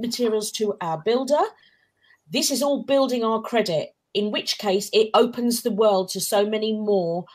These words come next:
ways that we could actually lend money as well.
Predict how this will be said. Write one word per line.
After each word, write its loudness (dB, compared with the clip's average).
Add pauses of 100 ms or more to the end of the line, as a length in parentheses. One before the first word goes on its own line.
(240)
ways 4
that -6
we -2
could -4
actually -6
lend -4
money -4
as -6
well. 0